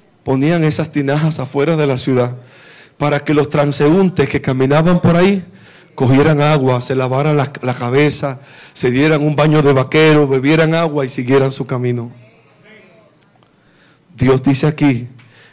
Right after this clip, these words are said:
que Él ha preparado vasos de misericordia. Tú y yo estamos llamados para ser un vaso de misericordia. ¿A quién le vamos a mostrar misericordia esta semana?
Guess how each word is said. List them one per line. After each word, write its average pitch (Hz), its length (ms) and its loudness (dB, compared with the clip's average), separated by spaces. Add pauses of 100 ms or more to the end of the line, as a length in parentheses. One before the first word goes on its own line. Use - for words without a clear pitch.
(120)
que - 160 -6
Él 131 80 0
ha 139 80 -2
preparado 127 800 -2 (460)
vasos 127 560 -2
de 127 100 -6
misericordia. 110 1160 -2 (1500)
Tú 208 140 0
y 180 40 4
yo 127 360 0 (560)
estamos 143 380 -4
llamados 123 440 -4
para 117 220 0
ser 127 200 -2
un 120 120 0
vaso 117 260 0
de 110 100 0
misericordia. 107 840 2 (1900)
¿A 127 80 -6
quién 185 220 -2
le 180 80 -2
vamos 147 340 0
a 127 60 -2
mostrar 123 400 -2
misericordia 113 720 -2
esta - 180 -6
semana? 110 680 0